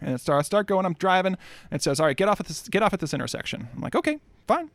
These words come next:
So I get off the intersection, take off your shirt. Like, "What?" And then I'm like, "No." And I turn around to go, like, a different way. It's like, "No, get off on this intersection and take off your shirt." <laughs>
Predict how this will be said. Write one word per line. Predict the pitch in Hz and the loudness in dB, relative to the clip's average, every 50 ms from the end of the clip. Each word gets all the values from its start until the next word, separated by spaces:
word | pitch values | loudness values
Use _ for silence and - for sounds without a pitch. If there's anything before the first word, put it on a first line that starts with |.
| _ _ | _ _
So | - - 139 | -8 -6 -2
I | |
get | 139 147 | 0 0
off | 151 - | 0 0
the | 156 | -2
intersection, | 143 143 135 147 - - 139 135 - - - | -4 -2 -2 -4 -4 -6 -8 -10 -10 -12 -4
take | - 233 226 | -4 -2 -2
off | 226 - | -2 -2
your | 214 185 | -2 -4
shirt. | - - - - - _ _ _ _ - - _ - - - - - | -4 -6 -6 -10 -12 _ _ _ _ -20 -20 _ -20 -18 -16 -14 -12
Like, | - - - | -12 -10 -2
"What?" | 123 139 - 381 339 - _ _ _ _ _ _ _ _ _ _ - | 0 0 0 0 -2 -6 _ _ _ _ _ _ _ _ _ _ -6
And | - 139 135 | -2 0 0
then | 139 131 | 0 0
I'm | 131 131 127 127 | 0 0 0 0
like, | 135 127 127 123 - _ _ _ _ _ _ _ _ _ | 0 0 -2 -2 -6 _ _ _ _ _ _ _ _ _
"No." | 123 127 135 185 294 359 339 311 | -4 -2 0 0 0 0 -2 -2
And | 214 160 | -2 0
I | 147 131 127 | 0 -2 -2
turn | - - - 165 185 | -4 -6 -6 -4 -2
around | 185 170 160 160 165 175 185 196 190 175 | 0 0 0 2 0 0 -2 -2 -4 -6
to | - 139 | -6 -6
go, | 131 143 139 143 143 147 160 156 147 | -2 0 0 2 2 2 0 0 0
like, | 135 139 120 | 0 -2 -4
a | 123 120 | -2 -4
different | 147 - 151 143 | -4 -4 -2 -2
way. | 147 139 | -2 -4
It's | - | -4
like, | 240 - | -6 -6
"No, | - 139 - - - _ _ _ _ _ - 220 - - - | -6 -6 -6 -8 -14 _ _ _ _ _ -20 -20 -20 -10 -6
get | - - | -2 0
off | 143 - | 0 0
on | 160 147 | 0 -2
this | 143 - | -2 -4
intersection | 143 131 131 131 - 139 | -4 -4 -4 -4 -4 -4
and | 131 - | -4 -4
take | - 220 | -2 -2
off | - - - | -2 -2 0
your | 135 | 0
shirt." | - - - 220 214 - - 185 | 0 2 2 2 2 0 -2 -4
<laughs> | - | -4